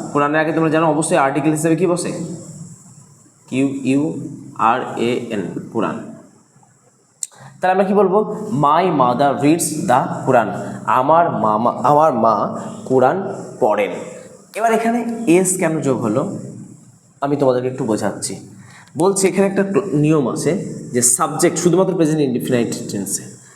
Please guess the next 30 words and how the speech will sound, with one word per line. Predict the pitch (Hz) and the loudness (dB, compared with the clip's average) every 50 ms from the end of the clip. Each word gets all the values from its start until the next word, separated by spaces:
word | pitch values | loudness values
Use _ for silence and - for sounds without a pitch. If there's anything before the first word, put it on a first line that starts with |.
| - _ - | -18 _ -2
সাবজেক্টটা | - - - 160 135 135 127 131 135 165 180 175 - - | 0 0 2 2 0 0 0 2 2 2 2 2 0 0
যদি | 175 156 156 151 165 190 180 - 175 165 - | 2 4 4 4 4 2 0 -2 -6 -6 -4
থার্ড | - 160 147 160 185 214 220 202 - - | 0 2 4 6 6 6 4 4 4 4
পারসন | 202 180 165 - - - 160 135 | 2 2 2 0 -2 -2 -2 -2
হয়, | 120 - 110 101 90 - - - - - - - - - - _ _ _ _ | -2 -2 -2 -4 -4 -4 -8 -12 -14 -16 -18 -18 -20 -20 -20 _ _ _ _
তাহলে | 143 147 151 147 | -2 0 0 0
ভার্বের | 131 127 113 107 117 113 | 0 0 0 0 0 -2
সঙ্গে | - 127 139 143 | -2 0 0 0
এস | 120 104 - - | 0 -2 -2 -4
by | 110 | -2
এস | 110 135 160 156 - - 127 | 0 0 0 -2 -4 -8 -4
যোগ | 127 139 135 110 | 0 2 2 2
হয়। | 113 101 90 | 2 -2 0
এটা | - 151 | 0 0
নিশ্চয়ই | 165 185 180 - 185 | 0 2 0 0 0
তোমরা | 175 175 165 160 | 2 2 2 2
জানো। | 147 147 135 131 151 170 - - - - - - - - | 2 2 0 0 -2 -6 -8 -10 -12 -16 -16 -16 -6 -4
থার্ড | 185 160 147 165 | -4 -2 -2 -2
পারসন | 165 156 - 175 | -2 -2 -2 -2
মানে | 160 156 160 185 190 170 - - - - | 0 0 -2 -2 -4 -8 -10 -14 -16 -6
ফার্স্ট | - 165 165 165 - | -4 -4 -4 -2 0
পারসন | - 170 165 170 175 156 | 0 0 0 0 0 0
আমি, | - 135 139 143 147 | 0 2 2 2 2
আমরা, | 143 143 156 180 190 175 - - - - - - - - - | 2 2 -2 -4 -6 -8 -8 -10 -12 -14 -16 -18 -20 -14 -8
সেকেন্ড | - - 170 - 180 175 165 | -4 -4 0 0 0 2 2
পারসন | 175 170 - 180 175 | 0 -2 -2 -4 -4
হচ্ছে | 175 170 - 202 180 135 135 156 160 | -4 0 0 0 0 2 4 4 4
you। | 185 165 - - - - - - - - - - - - - - - - - - - - - - - _ _ _ _ _ - - | 4 4 2 0 -4 -6 -6 -8 -8 -10 -12 -14 -16 -18 -20 -20 -20 -20 -20 -20 -20 -20 -20 -20 -20 _ _ _ _ _ -8 0
এই | 135 135 131 135 135 131 127 131 143 151 156 160 170 170 180 | 0 0 0 0 0 2 4 4 6 6 6 6 6 6 6
I, | 185 190 | 4 4